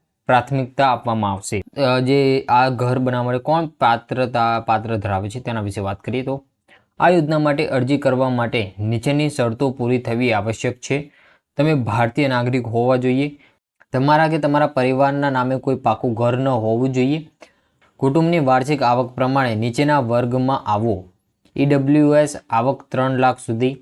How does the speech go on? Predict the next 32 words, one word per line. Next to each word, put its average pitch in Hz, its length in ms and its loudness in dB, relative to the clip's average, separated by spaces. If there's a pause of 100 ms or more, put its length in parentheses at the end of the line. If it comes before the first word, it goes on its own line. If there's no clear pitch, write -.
(400)
એલ 120 200 2
આઈ 131 120 2
જી 135 200 0
લો 131 300 2
ઇન્કમ 131 440 -2
ગ્રુપ 127 240 0 (100)
ત્રણથી 127 640 -2 (100)
છ - 0 - (180)
લાખ 131 260 2
સુધી, 131 340 -2 (340)
એમ 123 200 2
આઈ 135 140 2
જી 127 160 2
વન 147 300 0
છથી 135 1000 -2
બાર 123 300 2
લાખ 135 240 2
સુધી, 151 340 -4 (500)
એમ 127 200 2
આઈ 131 100 2
જી 120 140 0
ટુ 165 240 0
બારથી 127 560 2
અઢાર 120 300 -2
લાખ 110 180 0
સુધી. 95 320 -6 (460)
અરજીમાં 165 580 0
પત્ની, 147 360 0
મહિલા, 127 440 2
હેડનું 127 640 0
નામ 131 400 -2 (300)
સામેલ 135 520 2